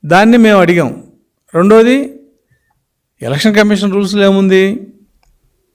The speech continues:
ఎవరైతే పోస్టల్ బ్యాలెట్స్‌కి ఆర్ఓగా ఉన్నారో ఆ ఆర్ఓ బ్యాలెట్స్ మీద ఫాస్మైల్ వేయాలి అని ఉంది. వేయకపోతే రిజెక్ట్ చేయమని ఎక్కడా లేదు.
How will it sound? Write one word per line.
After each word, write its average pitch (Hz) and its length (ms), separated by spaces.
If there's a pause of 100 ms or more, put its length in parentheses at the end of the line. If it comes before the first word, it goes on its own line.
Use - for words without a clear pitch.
(960)
ఎవరైతే 190 680 (420)
పోస్టల్ 175 260
బ్యాలెట్స్‌కి 180 420
ఆర్ఓగా 165 380
ఉన్నారో 156 520 (340)
ఆ 160 40
ఆర్ఓ 202 680 (440)
బ్యాలెట్స్ 190 420
మీద 180 300
ఫాస్మైల్ 175 460
వేయాలి 151 420
అని 214 120
ఉంది. 131 420 (840)
వేయకపోతే 214 500
రిజెక్ట్ 208 320
చేయమని 196 180
ఎక్కడా 185 220
లేదు. 160 360